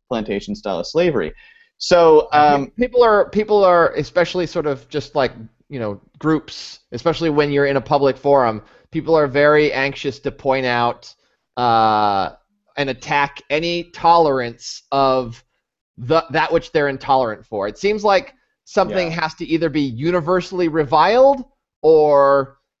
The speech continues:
Speaker 2: uh, or accepted. But, but there's no sort of, like, we, like, there are very few public statements that don't get shouted down that point out any of the good things about Mister H, as, as we'll call him from now on. No, I mean,
Speaker 1: Yes.
Speaker 2: you know, like you, you, you, you mentioned, you mentioned Hitler earlier.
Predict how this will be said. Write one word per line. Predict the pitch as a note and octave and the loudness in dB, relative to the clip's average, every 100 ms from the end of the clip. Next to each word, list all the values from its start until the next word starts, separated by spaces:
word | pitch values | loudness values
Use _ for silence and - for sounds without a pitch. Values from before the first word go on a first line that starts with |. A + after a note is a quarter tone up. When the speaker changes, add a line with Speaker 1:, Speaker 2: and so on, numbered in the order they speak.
| - | -4
Speaker 2:
uh, | C3+ C3 A#2+ - | 0 2 2 0
or | D3+ C#3+ | 0 0
accepted. | C3+ - C#3+ - F2 E2 - | -4 -6 -6 -6 -14 -14 -14
But, | B2+ C3+ C3+ | -14 -14 -12
but | C3+ C3+ | -8 -6
there's | F#3 F3+ | -6 -6
no | G3 A#3+ B3 | -4 2 2
sort | A#3+ A3 | 2 0
of, | F3+ | 2
like, | F#3+ F3 - | 0 0 -4
we, | F3 A3+ G#3+ _ _ _ _ | -6 -4 -6 _ _ _ _
like, | F#3+ G3+ - | -2 -2 -2
there | C#3+ G#3+ A3+ | -2 2 2
are | |
very | G#3 F3+ B3+ B3 | 2 4 4 4
few | A#3+ G3+ A3+ G#3 | 2 -8 -8 -6
public | - G#3 G#3 G3 | -2 0 0 -4
statements | - G3 D#3+ E3 C#3 - | -6 -6 -6 -8 -10 -10
that | D3+ | -6
don't | D#3+ | -6
get | D#3 D#3 | -8 -10
shouted | - E3 D#3+ D#3+ C3 | -4 0 0 -2 -2
down | D3 C#3+ | -2 -2
that | C3+ - | -4 -6
point | F3+ E3 | -4 -2
out | D3+ D3 | -2 -4
any | D3 D#3 | -6 -4
of | D#3+ A#2+ | -4 -4
the | C3+ | -4
good | C#3+ C#3 | -2 -2
things | D3+ C#3 B2+ | -4 -6 -8
about | B2+ C3 B2 C3 | -6 -2 -2 -2
Mister | C3+ - B2+ | -12 -10 -6
H, | B2 A2+ - - | -4 -4 -8 -12
as, | - - | -12 -12
as | - G#2+ G#2 - - | -8 -6 -6 -10 -14
we'll | G#2+ | -12
call | - G2+ G2 | -4 -4 -4
him | F#2+ - | -10 -16
from | G2 | -12
now | F#2+ F2+ | -8 -6
on. | F2+ F2+ _ _ _ | -4 -6 _ _ _
No, | A#2+ A2+ | -4 -2
I | - | 0
mean, | - | 0
Speaker 1:
Yes. | C3+ | -2
Speaker 2:
you | - | -6
know, | C#3+ C3 | -4 -2
like | D3+ C#3+ | -2 0
you, | D#3+ | -2
you, | - E3 | 0 0
you, | D#3 C#3+ | 0 0
you | D3+ | 0
mentioned, | D#3 D3+ D#3 C3+ A#2+ | 2 2 0 -4 -2
you | C#3 | 0
mentioned | C3+ B2 | 0 2
Hitler | D3 D3 C3+ | 0 4 4
earlier. | B2+ C#3+ C3+ B2 A#2 | 6 6 6 4 2